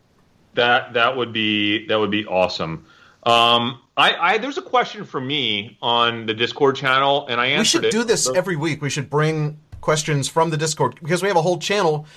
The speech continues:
Speaker 2: called Ask Dumb Money. We should do some of them on the show every week. This
Speaker 1: Yeah,
Speaker 2: is
Speaker 1: I thought,
Speaker 2: way
Speaker 1: I thought
Speaker 2: better
Speaker 1: this
Speaker 2: than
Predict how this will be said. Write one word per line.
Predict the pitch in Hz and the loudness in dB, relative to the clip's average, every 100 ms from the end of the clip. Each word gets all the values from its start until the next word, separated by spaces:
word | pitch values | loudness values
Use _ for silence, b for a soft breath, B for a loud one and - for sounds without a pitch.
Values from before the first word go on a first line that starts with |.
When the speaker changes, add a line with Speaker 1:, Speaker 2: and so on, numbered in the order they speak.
| B | B
Speaker 2:
called | 165 151 | 0 0
Ask | 147 156 156 | 2 0 0
Dumb | 151 151 | -2 2
Money. | 202 160 151 151 B | 2 0 -2 -6 B
We | - | -4
should | 170 156 151 - | -2 -2 -4 -4
do | 175 | -2
some | - 180 | 0 2
of | 165 123 | 2 0
them | 143 | 0
on | 135 139 | 0 -2
the | 127 | -2
show | - 143 | 0 2
every | 127 117 | 2 0
week. | 123 120 - _ _ _ _ _ _ | -4 -6 -10 _ _ _ _ _ _
This | 196 | 2
Speaker 1:
Yeah, | 185 | 4
Speaker 2:
is | 156 | 4
Speaker 1:
I | 185 | 2
thought, | - | 2
Speaker 2:
way | 160 | 2
Speaker 1:
I | |
thought | 156 | 2
Speaker 2:
better | 147 | 2
Speaker 1:
this | 143 | 0
Speaker 2:
than | 127 110 | -2 -4